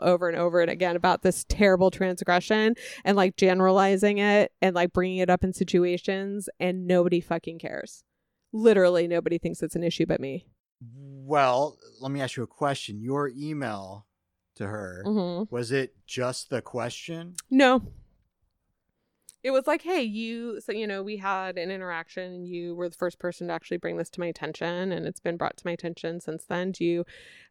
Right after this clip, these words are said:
Speaker 1: could you, do you have any thoughts on how people should handle this?" And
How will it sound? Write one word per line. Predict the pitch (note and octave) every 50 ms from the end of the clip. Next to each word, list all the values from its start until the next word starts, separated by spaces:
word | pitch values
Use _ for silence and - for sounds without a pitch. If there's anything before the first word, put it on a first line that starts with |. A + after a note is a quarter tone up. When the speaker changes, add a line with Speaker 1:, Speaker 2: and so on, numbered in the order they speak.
| - - -
Speaker 1:
could | - A#3 F3+
you, | F#3 G#3 F#3+ F3
do | - G#3+
you | G3+
have | F#3+
any | G3 F#3+ F3+
thoughts | - - G#3 G#3 A#3 G#3 F3+ F3 D#3+ - - - -
on | - F3+
how | F3 E3+ F3
people | - - F#3+ - F3+
should | F3 - F3+ E3+
handle | E3 F3+ F#3+ A3 A#3 G3 E3+
this?" | D#3+ D#3+ D#3+ E3 E3+ - - - - _
And | - F#3 F#3 F#3 F#3 F#3+